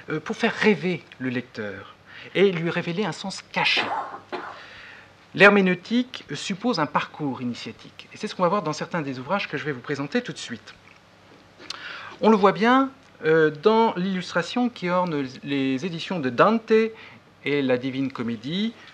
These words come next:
de quatorze cent quatre-vingt-un, qu'accompagne la glose de Landino. Landino, le grand commentateur, et qui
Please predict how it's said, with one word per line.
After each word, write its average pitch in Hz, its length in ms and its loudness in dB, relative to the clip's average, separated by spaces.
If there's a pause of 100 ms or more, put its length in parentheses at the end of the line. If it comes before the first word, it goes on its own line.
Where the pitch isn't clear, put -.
(380)
de - 40 -8
quatorze 165 360 -8
cent 170 100 -6
quatre-vingt-un, 135 640 -2 (840)
qu'accompagne 180 600 2
la 127 100 2
glose 143 220 -4
de 131 80 0
Landino. 139 380 2
Landino, 143 520 6
le 160 220 6
grand 156 280 2
commentateur, 147 800 -2
et 165 100 -4
qui 165 380 -8